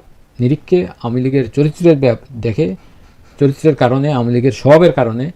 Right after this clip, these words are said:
এইসব জিনিস বন্ধ করতে হবে। না হলে এই গুন্ডাবৃত্তির রাজনীতি বাংলাদেশ থেকে যাবে না। ওরা আবার এসে আবার মানুষের মধ্যে ডিভিশন করে, ভাগ করে সমস্যার সৃষ্টি করবে।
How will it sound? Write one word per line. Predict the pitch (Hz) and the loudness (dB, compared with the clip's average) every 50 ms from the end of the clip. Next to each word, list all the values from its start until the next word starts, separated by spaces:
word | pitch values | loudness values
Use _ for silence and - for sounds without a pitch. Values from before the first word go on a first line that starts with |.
| - - _ _ _ - - | -16 -20 _ _ _ -12 -6
এইসব | 131 120 - 131 113 | -6 -4 -4 -4 -4
জিনিস | 101 113 110 - - 107 | -4 -4 -6 -6 -6 -8
বন্ধ | 110 131 160 | -6 -4 -2
করতে | 151 165 156 - 160 | -2 -2 -2 0 0
হবে। | 160 160 170 170 165 | 0 0 -2 -4 -4
না | - 120 123 | -4 -6 -4
হলে | 120 135 131 127 139 147 151 - - - _ - - - - | -2 -2 -2 -2 -4 -6 -6 -10 -20 -20 _ -20 -20 -18 -12
এই | - 131 | -8 -6
গুন্ডাবৃত্তির | 120 127 147 165 165 170 170 165 180 175 - - - 185 175 151 147 - _ _ _ - _ _ _ _ - | -2 0 0 2 2 2 4 4 2 0 0 2 4 4 4 4 2 -8 _ _ _ -20 _ _ _ _ -4
রাজনীতি | 123 123 123 113 139 135 110 - 131 131 - - - | -2 -2 0 0 -2 -4 -4 -2 -4 -4 -4 -6 -8
বাংলাদেশ | 127 117 110 107 104 110 - - | -6 -6 -4 -4 -6 -8 -10 -8
থেকে | - 101 104 | -8 -6 -6
যাবে | 101 101 104 131 151 | -6 -4 -4 -4 -4
না। | 165 156 | -4 -4
ওরা | - 127 127 117 | -4 -2 -2 0
আবার | 131 131 156 170 165 160 | 2 4 4 4 4 4
এসে | 135 - 156 151 | 2 0 -4 -6
আবার | - - 135 143 165 160 156 135 - - - _ _ - - | -4 -2 2 4 6 6 6 4 0 -10 -20 _ _ -12 -8
মানুষের | 117 127 123 - 139 | -6 -4 -4 -4 -4
মধ্যে | 127 127 117 120 127 | -4 -2 -2 -2 -2
ডিভিশন | 110 113 117 127 123 - 151 139 | 0 0 -2 -2 -4 -4 -6 -4
করে, | 143 147 156 | -4 -2 -2
ভাগ | 202 208 98 101 - - | -2 -2 -4 -6 -6 -6
করে | 143 143 170 190 - - - - _ - | -6 -6 -6 -6 -10 -16 -20 -20 _ -12
সমস্যার | - - 117 113 - - 110 | -6 -4 -4 -4 -2 -4 -8
সৃষ্টি | - - 113 - - 95 | -6 -8 -10 -12 -12 -14
করবে। | - - 78 - 80 | -12 -12 -12 -12 -14